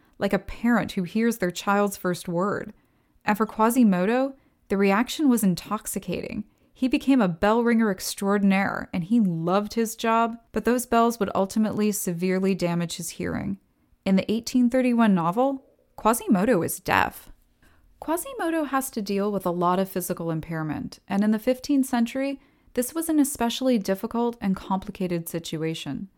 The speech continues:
Medieval people had many ways of describing people with disabilities, as infirm, crippled,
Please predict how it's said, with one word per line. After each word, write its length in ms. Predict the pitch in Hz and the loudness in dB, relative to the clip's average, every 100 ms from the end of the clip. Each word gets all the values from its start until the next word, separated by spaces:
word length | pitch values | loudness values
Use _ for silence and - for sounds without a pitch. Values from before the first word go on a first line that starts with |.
| _ - | _ -2
Medieval 380 | 226 285 320 440 | 2 2 2 0
people 400 | - 285 269 226 | 0 -2 0 0
had 240 | - 185 | 0 0
many 240 | 185 202 196 | 2 2 2
ways 340 | 175 185 190 | 2 0 -2
of 80 | 175 | -6
describing 560 | 175 - 202 208 190 | -8 -2 0 2 0
people 300 | 160 165 156 | -2 -6 -6
with 120 | 156 156 | -6 -6
disabilities, 800 | 156 143 139 151 - - - - _ _ _ _ | -6 -6 -6 -6 -8 -12 -14 -20 _ _ _ _
as 160 | - 175 | -4 -2
infirm, 720 | 170 165 - 226 262 285 277 _ _ _ | -2 -2 0 2 4 2 -2 _ _ _
crippled, 560 | - 226 247 240 240 | -6 -2 2 0 -2